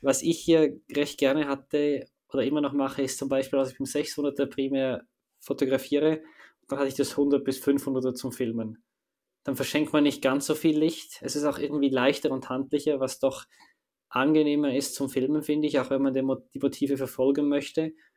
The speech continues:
Und dann habe ich auch wie zwei Systeme, die getrennt sind. Im hundert bis fünfhunderter tue ich primär filmen. Vielleicht schalte ich mal aufs Fotografieren um.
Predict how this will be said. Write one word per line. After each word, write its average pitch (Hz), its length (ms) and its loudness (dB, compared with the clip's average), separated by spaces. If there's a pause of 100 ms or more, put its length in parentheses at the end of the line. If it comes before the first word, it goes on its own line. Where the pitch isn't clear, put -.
(260)
Und 135 100 -2
dann 135 140 6
habe 139 160 2
ich 139 120 0
auch 127 140 -2
wie 139 140 6
zwei 135 720 2 (560)
Systeme, 143 500 2
die 131 120 0
getrennt 123 440 0
sind. 120 300 -4
Im 127 260 -4 (200)
hundert 147 260 2
bis 135 140 -6
fünfhunderter 139 480 0
tue 135 120 -4
ich 127 100 -8
primär 139 380 2
filmen. 147 460 2 (280)
Vielleicht 131 340 -2
schalte 139 220 0
ich 135 60 -6
mal 135 120 2
aufs 135 120 2
Fotografieren 131 640 0
um. 143 240 2